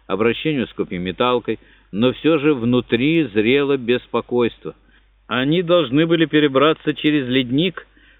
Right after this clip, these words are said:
прежде чем начнется весеннее таяние, и он хотел побыстрее отправиться в дальнейший путь.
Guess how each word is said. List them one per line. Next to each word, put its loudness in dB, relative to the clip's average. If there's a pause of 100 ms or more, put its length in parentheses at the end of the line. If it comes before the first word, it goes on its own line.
(140)
прежде 2
чем -2
начнется -2
весеннее 0
таяние, 0 (300)
и -4
он 2
хотел 0
побыстрее 2
отправиться 0 (300)
в -14
дальнейший -2
путь. -16